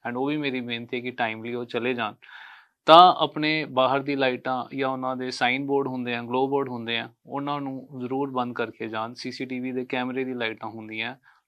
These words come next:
ਲੋਡ ਪੈਣ 'ਤੇ, ਉਹਨਾਂ ਨੂੰ ਵੀ ਬੰਦ ਕਰਕੇ ਜਾਓ। ਪੰਜਾਬ ਪੁਲਿਸ ਵੱਲੋਂ ਪੂਰੀ ਸੁਰੱਖਿਆ ਦਾ ਧਿਆਨ ਵੈਸੇ ਵੀ ਇਹ ਸਾਰਾ ਦਿੱਤਾ ਜਾਣਾ ਹੈ। ਸੋ ਮੇਰੀ ਇਹ ਬੇਨਤੀ ਹੈ ਕਿ ਇਹਨਾਂ ਬਲੈਕਆਊਟ ਦੇ ਨਿਯਮਾਂ ਦੀ ਜ਼ਰੂਰ ਤੁਸੀਂ ਜਿਹੜੀ ਹੈ ਉਹ ਪਾਲਣਾ ਕਰੋ।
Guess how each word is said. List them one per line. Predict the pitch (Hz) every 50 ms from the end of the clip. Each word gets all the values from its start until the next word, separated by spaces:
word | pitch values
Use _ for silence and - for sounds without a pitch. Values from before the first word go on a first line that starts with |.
| _ -
ਲੋਡ | 123 123 123 127 127
ਪੈਣ | 127 123 120 120
'ਤੇ, | 117 120
ਉਹਨਾਂ | 117 127 139 147 151
ਨੂੰ | 147 139
ਵੀ | 135 127
ਬੰਦ | 117 113 110 113
ਕਰਕੇ | - 113 110 - - 117
ਜਾਓ। | 113 117 117 139 160 - _ _ _ _ _ _ _ _
ਪੰਜਾਬ | 135 127 123 127 127 131 135
ਪੁਲਿਸ | 139 131 127 135 131 - -
ਵੱਲੋਂ | 131 123 120 127 131 131 151 - _
ਪੂਰੀ | _ 135 135 131 139
ਸੁਰੱਖਿਆ | 135 - 131 117 113 - - 127 120
ਦਾ | 123 123 120
ਧਿਆਨ | 117 - - 120 107 110 110 - _ _ -
ਵੈਸੇ | 120 120 120 120 - 135 123
ਵੀ | 117 113 113
ਇਹ | - - 123 120
ਸਾਰਾ | - 120 113 117 113
ਦਿੱਤਾ | 104 107 104 - - 117
ਜਾਣਾ | 113 120 120 117 123 127
ਹੈ। | 131 139 143 - _ - - - _ _
ਸੋ | - - 135 131 127 123
ਮੇਰੀ | 127 127 127 127 127
ਇਹ | 123 120
ਬੇਨਤੀ | 117 117 113 113 113 113 - 135 131
ਹੈ | 127 127
ਕਿ | 131 - 131 127 123 - -
ਇਹਨਾਂ | 117 131 139 135 143 147 143 147
ਬਲੈਕਆਊਟ | 127 123 120 117 117 - 123 123 123 120 113
ਦੇ | 117 117 120 117 - 127
ਨਿਯਮਾਂ | 120 117 117 117 120 113
ਦੀ | 117 120
ਜ਼ਰੂਰ | 113 113 123 131 139 143 127 127 - - - - - _ -
ਤੁਸੀਂ | 127 123 - 131 123
ਜਿਹੜੀ | 120 113 110 110 110 110
ਹੈ | 113 113
ਉਹ | - - 127 139 135 - -
ਪਾਲਣਾ | 120 113 107 110 110 113
ਕਰੋ। | - 110 104 107 -